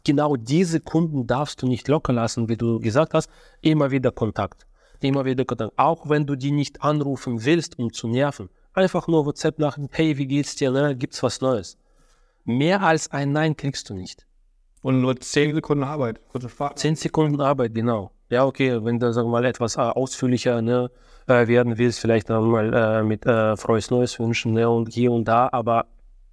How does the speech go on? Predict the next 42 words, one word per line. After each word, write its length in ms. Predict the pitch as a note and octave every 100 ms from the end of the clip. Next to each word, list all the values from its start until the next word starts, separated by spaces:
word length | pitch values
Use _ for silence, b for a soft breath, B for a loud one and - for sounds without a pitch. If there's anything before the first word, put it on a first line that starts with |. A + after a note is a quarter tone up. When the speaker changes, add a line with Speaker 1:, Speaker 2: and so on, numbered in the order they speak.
| _
Speaker 1:
unter 300 | - C3 B2+
dreißig 420 | A2+ A#2 A2+ A#2+ -
Sekunden 540 | A#2+ - B2 A#2+ A2
bist 180 | A2+ -
du 60 |
da 120 | A2+ A2+
mit 140 | A2
deiner 180 | G#2+ G#2+
Sprachnachricht, 760 | - B2 - G#2+ - B2+ - - b b A2+
weil 260 | G#2+ A2 -
das 160 | B2 G#2
sind 200 | A#2+ A#2
die 40 |
Sprachnachrichten, 800 | - - A#2 B2+ - B2 - A#2+
wenn 120 | A2+ A#2
ich 160 | G#2
den 160 | G#2+ G#2+
Kunden 380 | B2+ B2 A2+ G#2
jetzt 220 | A2+ -
über 180 | A2 G#2+
mehrere 360 | A2 G#2+ G#2+
Tage 280 | A2 A2+ G#2
nicht 200 | G#2+ -
erreiche, 520 | G#2+ A2+ C3+ - D3 _ b b b
äh, 200 | C3+ A2+
dann 180 | A2+ A2+
kommt, 260 | A#2+ A2+ -
äh, 300 | B2+ A2 A2
wie 80 | A2+
gesagt, 260 | A2 -
WhatsApp-Nachricht 800 | A2+ - C3 B2 A#2+ - C3 B2+
und, 240 | A#2+ A#2 -
äh, 180 | B2+ A#2
ich 160 | A#2 A2
bin 120 | B2+
immer 260 | C#3+ D3+ B2
siebenundzwanzig, 720 | D#3 F3+ E3+ E3+ E3 E3+ -
achtundzwanzig 640 | C#3 D3 B2+ C3 B2+ A2
Sekunden 500 | - - C#3+ C3+ G2
dauert 280 | A2 D3+ D#3
meine 240 | D3 C#3 B2+
Sprachnachricht 720 | - D#3 - D#3+ - E3